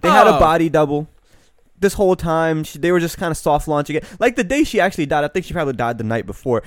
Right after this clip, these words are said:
Speaker 1: But in the morning, I woke up to, "Oh, Queen Elizabeth, doctors are very concerned." That bitch was dead by that
Speaker 2: That bitch
Speaker 1: point.
Speaker 2: was already dead.
Speaker 1: Yeah, she was dead, dead.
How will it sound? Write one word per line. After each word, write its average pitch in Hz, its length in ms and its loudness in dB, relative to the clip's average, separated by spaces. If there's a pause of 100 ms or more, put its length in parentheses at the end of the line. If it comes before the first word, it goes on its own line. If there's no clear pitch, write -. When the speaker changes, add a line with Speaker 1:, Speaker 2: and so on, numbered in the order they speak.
(180)
Speaker 1:
But 160 100 2
in 180 80 2
the 180 60 2
morning, 175 340 2
I 151 60 2
woke 151 260 0
up 160 180 -2
to, 135 520 -2 (380)
"Oh, 139 240 0
Queen 143 260 -4
Elizabeth, 131 400 -2
doctors 135 460 -2
are 107 100 -2
very 127 240 -2
concerned." 117 520 -6
That 175 120 -4
bitch - 160 -6
was 95 80 -14
dead 92 180 -8
by - 120 -12
that - 80 -8
Speaker 2:
That 202 100 0
bitch 185 60 4
Speaker 1:
point. 143 100 -2
Speaker 2:
was - 60 6
already 131 160 6
dead. 123 260 0
Speaker 1:
Yeah, 135 240 -2
she 156 160 -6
was 117 120 -2
dead, 101 260 -2
dead. 76 200 -10